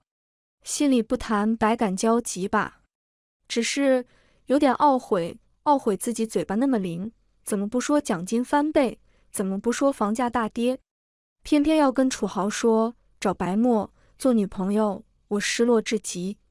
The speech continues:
一个人走了。后来我把手里的钱凑了凑，又借了一些，买了一个小房子。不知道为什么，公司开始传我是为了结婚买的房子。我从房子装修好后，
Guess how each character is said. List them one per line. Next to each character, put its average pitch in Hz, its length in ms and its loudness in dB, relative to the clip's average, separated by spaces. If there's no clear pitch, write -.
一 202 120 -6
个 262 120 4
人 196 180 2
走 - 220 -6
了。 - 180 -14
后 - 160 0
来 269 160 4
我 247 120 4
把 220 140 0
手 220 220 0
里 226 140 2
的 196 100 -2
钱 208 280 -4
凑 285 280 0
了 202 100 0
凑， - 360 -8
又 254 140 2
借 240 200 0
了 208 80 -2
一 202 120 -2
些， 208 440 -4
买 185 240 -4
了 175 60 -6
一 208 80 -4
个 226 120 0
小 196 180 -4
房 196 340 -8
子。 208 240 -4
不 294 80 -4
知 311 120 -2
道 311 160 4
为 311 180 2
什 208 160 -4
么， 185 400 -6
公 311 160 -2
司 330 160 -2
开 302 180 0
始 226 140 -2
传 220 300 -2
我 220 120 2
是 220 120 -4
为 233 120 2
了 214 120 0
结 208 180 -2
婚 247 180 -2
买 226 220 -2
的 190 80 -8
房 185 340 -8
子。 - 220 -10
我 226 100 2
从 262 200 0
房 254 240 2
子 277 120 0
装 311 200 2
修 339 160 0
好 - 220 -4
后， 220 420 -2